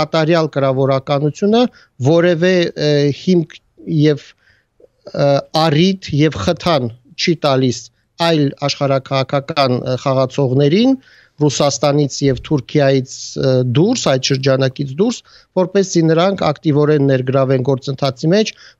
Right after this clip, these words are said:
փորձեն խաթարել այն կամ փորձել վերա-, նոր բովանդակություն դրան, ը,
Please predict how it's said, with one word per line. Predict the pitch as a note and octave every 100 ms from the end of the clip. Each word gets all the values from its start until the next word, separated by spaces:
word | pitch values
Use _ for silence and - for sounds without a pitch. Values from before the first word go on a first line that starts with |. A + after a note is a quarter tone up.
| -
փորձեն | D#3 - D#3 C3
խաթարել | C#3 C3 D3 D3 G3 F#3
այն | F3 E3
կամ | D#3 D3+ -
փորձել | D3 C3 D#3+ C#3 B2+ - _ _
վերա-, | D3 D3+ D3 C#3 C#3 C#3
նոր | C3+ D3+ C#3
բովանդակություն | C3 C3 C3 B2+ B2+ C#3 - G3+ F3+
դրան, | F3 F3 F3
ը, | E3+